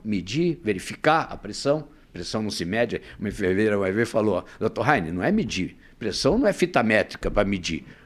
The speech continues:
É verificar." Ah, sim, então agora eu tenho que usar verificar. A pressão,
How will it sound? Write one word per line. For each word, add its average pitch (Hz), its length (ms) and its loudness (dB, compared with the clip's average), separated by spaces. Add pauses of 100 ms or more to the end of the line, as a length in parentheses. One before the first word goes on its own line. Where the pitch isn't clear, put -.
(240)
É 98 100 2
verificar." 127 840 2
Ah, 113 160 0
sim, - 280 -10
então - 160 -16
agora 98 200 -6
eu 107 40 -6
tenho 104 180 -8
que 92 100 -12
usar 107 180 -4
verificar. 117 640 -4 (1000)
A 135 80 4
pressão, 170 640 2